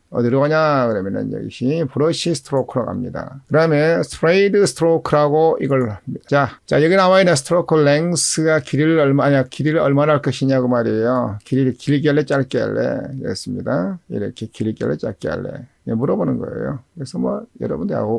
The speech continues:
이 정도 한 크기를 하시면 돼요. 팔이나 이렇게, 칠이나 이 정도. 그다음에 스프레이드, 아, 레디어스 반경을 말하는 거예요. 예, 그 정도 하시면 됩니다. 이렇게요. 여기 지금 나와 있는 거. 그다음에 여기 남아 있는 스트로크 디렉션 방향은, 아, 라이트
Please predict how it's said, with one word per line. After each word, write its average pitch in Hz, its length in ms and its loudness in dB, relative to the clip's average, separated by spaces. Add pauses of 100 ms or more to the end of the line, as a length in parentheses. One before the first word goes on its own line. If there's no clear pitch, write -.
이 131 100 -4
정도 180 340 -2
한 135 140 0
크기를 135 320 -4
하시면 117 300 -4
돼요. 104 380 -6
팔이나 - 460 -8
이렇게, 170 600 -6 (100)
칠이나 107 400 -10 (100)
이 104 100 -10
정도. 107 380 -10 (220)
그다음에 160 340 2
스프레이드, 180 720 0
아, 131 140 2
레디어스 156 440 2
반경을 165 440 2
말하는 123 380 0
거예요. 131 340 -2 (100)
예, 143 160 -6
그 - 100 -16
정도 190 260 -2
하시면 135 300 -2
됩니다. 104 340 -4
이렇게요. - 260 -10 (240)
여기 104 120 -8
지금 - 200 -6
나와 95 260 -8
있는 98 220 -8
거. 127 80 -10 (180)
그다음에 120 300 -2
여기 123 100 2
남아 135 280 2
있는 139 120 2
스트로크 156 560 -2
디렉션 135 400 0
방향은, 139 840 2
아, - 100 -2
라이트 170 1000 0